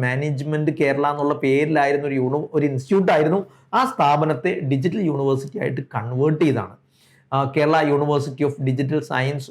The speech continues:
Innovations and Technology എന്നാണ് യൂണിവേഴ്സിറ്റി അറിയപ്പെടുന്നത്. അതിൻ്റെ ഫുൾ പേര് അതാണ്. Then ഈ ഒരു കാലഘട്ടത്തിൽ വരുന്ന ഒരുപാട് മാറ്റങ്ങളെക്കുറിച്ച് നമ്മൾ വാതോരാതെ സംസാരിക്കുന്നുണ്ട്. പുതിയ ടെക്നോളജികൾ വരുന്നത്, അടുത്തൊരു പത്ത് പതിനഞ്ച് കൊല്ലത്ത്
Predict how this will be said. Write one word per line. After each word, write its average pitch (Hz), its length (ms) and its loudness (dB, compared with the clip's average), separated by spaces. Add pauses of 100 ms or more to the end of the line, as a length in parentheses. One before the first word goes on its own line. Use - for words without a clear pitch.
(140)
Innovations 139 680 -2
and 135 100 -2 (100)
Technology 147 440 0
എന്നാണ് 135 320 -2
യൂണിവേഴ്സിറ്റി 131 580 -4 (120)
അറിയപ്പെടുന്നത്. 143 440 -2
അതിൻ്റെ 131 180 -6
ഫുൾ 151 140 0 (120)
പേര് 139 220 2
അതാണ്. 147 380 0 (540)
Then 202 100 2 (120)
ഈ 208 100 2 (100)
ഒരു 190 240 2
കാലഘട്ടത്തിൽ 165 680 0
വരുന്ന 160 200 -2
ഒരുപാട് 170 300 -2
മാറ്റങ്ങളെക്കുറിച്ച് 170 800 0
നമ്മൾ 175 160 0
വാതോരാതെ 190 560 4
സംസാരിക്കുന്നുണ്ട്. 160 580 2
പുതിയ 139 140 2
ടെക്നോളജികൾ 143 600 2
വരുന്നത്, 131 380 2 (380)
അടുത്തൊരു 160 320 2
പത്ത് 175 200 -4
പതിനഞ്ച് 151 440 0
കൊല്ലത്ത് 135 440 -2